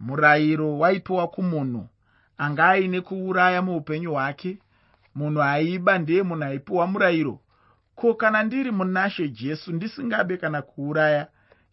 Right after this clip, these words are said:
chii chingandipa kuti ndibatwe nomurayiro? Hapana murayiro waipiwa kuti utungamirire munhu zvakare.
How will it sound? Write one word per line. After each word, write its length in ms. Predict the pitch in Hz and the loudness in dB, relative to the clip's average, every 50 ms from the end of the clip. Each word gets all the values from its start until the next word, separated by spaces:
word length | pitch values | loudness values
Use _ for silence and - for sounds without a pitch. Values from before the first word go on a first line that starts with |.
| _ - | _ -10
chii 540 | - - - 277 277 262 190 135 101 - _ _ _ _ _ _ | -6 -2 2 2 4 4 2 0 -2 -6 _ _ _ _ _ _
chingandipa 600 | - - 165 165 175 185 190 175 175 175 165 165 | -12 -8 -4 0 0 0 0 0 -2 -2 -4 -4
kuti 280 | - 175 156 170 160 | -4 -8 -10 -8 -8
ndibatwe 720 | 156 147 151 147 151 143 139 139 - - - 151 147 139 - _ _ _ _ _ _ _ - | -6 -6 -4 -2 0 0 -2 -2 -6 -10 -8 -8 -8 -8 -10 _ _ _ _ _ _ _ -10
nomurayiro? 800 | 131 127 120 123 131 127 120 113 110 98 98 85 - - - - - _ _ _ _ _ _ _ _ _ _ _ _ _ _ _ _ _ _ _ _ _ | -8 -6 -4 -4 -4 -6 -6 -8 -10 -12 -14 -16 -18 -20 -20 -20 -20 _ _ _ _ _ _ _ _ _ _ _ _ _ _ _ _ _ _ _ _ _
Hapana 680 | - 107 113 127 123 - 165 175 180 185 185 185 185 | -8 -6 -4 -4 -4 -4 -2 0 0 0 2 0 0
murayiro 440 | 185 185 190 180 170 160 156 147 143 | 0 -2 0 0 0 0 0 0 0
waipiwa 500 | 139 139 139 139 139 - 170 165 160 156 | 0 0 0 -2 -4 -4 -2 -2 -2 -2
kuti 240 | 156 - 156 - 156 | -2 -6 -10 -6 -6
utungamirire 800 | 147 143 143 - 156 156 156 156 156 165 165 165 151 139 139 127 | -6 -6 -6 -8 -6 -2 -2 0 0 -2 -2 -2 -2 -2 -2 -2
munhu 320 | 127 120 117 113 113 113 | -4 -4 -4 -4 -4 -6
zvakare. 600 | - - 98 90 - - 127 123 120 101 95 - | -6 -10 -14 -12 -8 -6 -6 -6 -6 -10 -14 -20